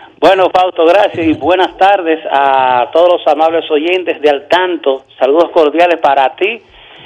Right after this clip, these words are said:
y también para Pastora por ahí. Y decirle a los oyentes que sí, en muchas ocasiones anteriormente, pues,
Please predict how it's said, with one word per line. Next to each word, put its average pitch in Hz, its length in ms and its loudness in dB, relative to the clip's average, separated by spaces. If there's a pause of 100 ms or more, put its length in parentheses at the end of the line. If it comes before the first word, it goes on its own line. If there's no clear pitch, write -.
(120)
y 143 180 -6
también 151 420 -2
para 160 320 0
Pastora 151 560 0
por 143 180 -4
ahí. 165 320 0 (420)
Y 269 300 -2 (640)
decirle 208 320 0
a - 40 2
los 220 160 -2
oyentes 220 440 0
que 175 120 -4
sí, 147 840 -2
en 139 480 -6
muchas 208 340 -2
ocasiones 175 640 -4
anteriormente, 165 720 -4
pues, 151 240 -8